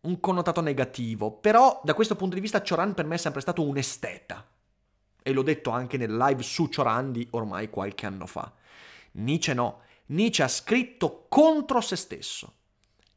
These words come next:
e questo è stato grande, ed è forse una delle cose più preziose che ci ha lasciato Nietzsche è che ci ricorda che tu scrivi sempre contro s-, contro te stesso, magari anche inconsapevolmente, non so quanto fosse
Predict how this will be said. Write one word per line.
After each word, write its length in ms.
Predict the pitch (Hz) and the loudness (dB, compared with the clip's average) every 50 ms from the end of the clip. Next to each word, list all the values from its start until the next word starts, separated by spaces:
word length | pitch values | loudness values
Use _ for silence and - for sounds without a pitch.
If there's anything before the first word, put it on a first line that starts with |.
| _ - | _ -4
e 240 | - 139 143 143 - | -4 -4 -4 -4 -2
questo 1040 | - - 190 214 208 - - - - 214 208 208 196 - - - _ _ _ _ _ | 2 6 6 6 4 2 -2 2 4 6 6 6 6 2 -2 -14 _ _ _ _ _
è 120 | - 143 | -4 -4
stato 880 | 127 - - - 131 123 127 - - 135 131 127 117 - - _ _ _ | -2 -2 0 0 2 2 0 0 -2 -2 -2 -2 -2 -4 -10 _ _ _
grande, 880 | - 123 120 131 127 117 104 101 98 101 104 104 107 110 110 110 - - _ _ _ _ _ _ | -14 -8 -2 -2 0 0 0 -2 -4 -6 -8 -6 -6 -6 -6 -8 -12 -18 _ _ _ _ _ _
ed 160 | - 139 139 | -2 2 2
è 40 | 147 | 2
forse 800 | 139 - 180 185 190 - - - 180 170 156 - - - - - _ _ _ _ _ _ _ | 2 2 2 2 2 0 0 2 4 4 2 2 -2 -12 -20 -20 _ _ _ _ _ _ _
una 380 | - 143 180 214 233 247 240 233 | -6 -2 0 2 2 4 4 4
delle 180 | 190 185 165 | 4 4 4
cose 220 | 156 - 175 175 190 | 4 2 2 0 0
più 100 | - 160 | -2 -2
preziose 360 | 131 139 135 - 147 151 156 | -4 -4 -4 -4 -4 -4 -4
che 100 | 151 135 | -4 -4
ci 100 | - - | -4 -2
ha 40 | 120 | -2
lasciato 360 | 117 117 117 - 123 - - | -2 -2 -2 -4 -4 -4 -4
Nietzsche 320 | 120 120 123 123 - 175 | -4 -4 -4 -2 -2 -2
è 20 | 156 | -2
che 120 | - 143 | -2 -2
ci 140 | - - - | -4 0 0
ricorda 420 | 160 160 - - 151 165 170 170 | 0 0 2 4 2 4 2 0
che 140 | - - 131 | -2 -2 -4
tu 100 | - - 135 | -4 -4 -6
scrivi 340 | - - - 139 131 127 | -6 -4 -4 -4 -2 -2
sempre 720 | 120 - - - 120 120 120 110 113 117 120 117 - - - - | -4 -4 -2 0 0 0 0 -2 -2 -4 -4 -4 -6 -10 -12 -6
contro 300 | - 127 117 113 - 110 | -4 -4 -4 -2 -4 -6
s-, 120 | - - - - - 120 | -6 -8 -12 -18 -18 -8
contro 260 | - - 127 117 117 113 | -4 -4 -4 -2 -4 -6
te 100 | - 110 | -6 -8
stesso, 500 | - - 110 104 - - - 117 113 117 - - - - _ - | -6 -4 -6 -4 -4 -6 -8 -8 -10 -10 -14 -20 -20 -20 _ -6
magari 300 | - 143 165 175 165 131 | -4 -2 0 0 0 0
anche 220 | 127 123 - 135 | 0 -2 -2 -4
inconsapevolmente, 920 | 131 120 - 117 113 110 - 110 - 110 110 107 - - - 113 113 - | -4 -4 -4 -6 -6 -6 -6 -6 -6 -6 -4 -4 -6 -6 -8 -12 -12 -12
non 120 | 101 107 110 | -10 -10 -8
so 160 | - 123 117 | -6 -8 -6
quanto 320 | - - 107 110 110 120 | -4 -4 -6 -4 -4 -8
fosse 460 | 110 - - 120 - - - 123 107 | -8 -6 -6 -6 -4 -2 -2 -4 -4